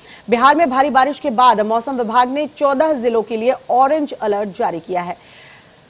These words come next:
तस्वीरों में आप देखिए, हालात बता रहे हैं कि किस तरह के हालात हैं बिहार में। अ, पटना की सड़कें जो हैं वो जलमग्न हो ग-, रही हैं।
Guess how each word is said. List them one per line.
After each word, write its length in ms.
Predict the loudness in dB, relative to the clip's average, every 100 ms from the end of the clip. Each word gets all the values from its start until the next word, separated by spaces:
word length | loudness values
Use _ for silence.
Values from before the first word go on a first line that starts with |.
| _ _
तस्वीरों 400 | 0 0 0 2
में 120 | 2 2
आप 280 | 2 2
देखिए, 500 | 4 4 2 0 -2 -6 -12 -6
हालात 460 | 2 4 4 2
बता 260 | -4 0 0
रहे 100 | 0
हैं 80 | -2
कि 100 | -4
किस 180 | -6 -4
तरह 180 | -4
के 100 | -2
हालात 460 | -2 0 2 0 0
हैं 120 | -2
बिहार 320 | -2 0 0
में। 300 | 0 -4 -6 -10 -18 -20 -2
अ, 200 | 2 2
पटना 420 | 2 -2 -2 -6
की 220 | -2 -4
सड़कें 580 | -4 -4 0 0 0 -2
जो 120 | 0
हैं 140 | 0 0
वो 300 | 2 2 2
जलमग्न 500 | 0 -2 0 -2 -2
हो 200 | -2 -2
ग-, 100 | -2
रही 360 | -2 -2 -4
हैं। 200 | -6 -8